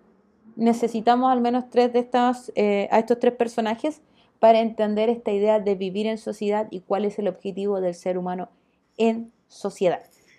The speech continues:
Entonces voy a dejar, lo voy a dejar ahí en suspenso de qué pasa en la actualidad con la felicidad y si realmente va a llegar el día en que nosotros podamos ser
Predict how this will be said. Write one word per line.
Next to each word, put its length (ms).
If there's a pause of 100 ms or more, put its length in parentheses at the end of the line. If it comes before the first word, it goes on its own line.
(140)
Entonces 320
voy 180
a 40
dejar, 600
lo 120
voy 200
a 60
dejar 280
ahí 140
en 100
suspenso 600
de 180
qué 200
pasa 540 (640)
en 180
la 60
actualidad 640 (600)
con 240
la 100
felicidad 600 (600)
y 100
si 140
realmente 540
va 100
a 40
llegar 240
el 140
día 200
en 80
que 120
nosotros 500
podamos 560 (240)
ser 440